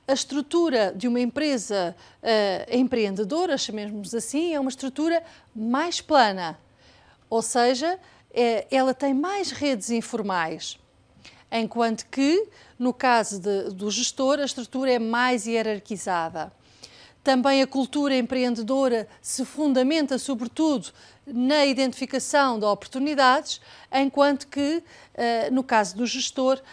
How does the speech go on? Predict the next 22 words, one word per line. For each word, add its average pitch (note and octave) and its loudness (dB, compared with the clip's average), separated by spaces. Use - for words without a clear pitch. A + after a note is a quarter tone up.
a B3 -2
cultura A#3 -2
está A#3+ 2
mais G#3+ -2
no B3+ 0
controle B3+ -2
dos G#3+ -6
recursos, - -8
sendo C4 -2
a A#3 0
falha, C4+ 2
por A#3+ -6
esse B3+ -4
motivo, A#3 -6
mais A#3+ 0
punida. G3+ -2
No E4 4
âmbito F4+ 4
das D#4 -2
recompensas, B3+ -4
para F#3+ -6
terminarmos, C4 -2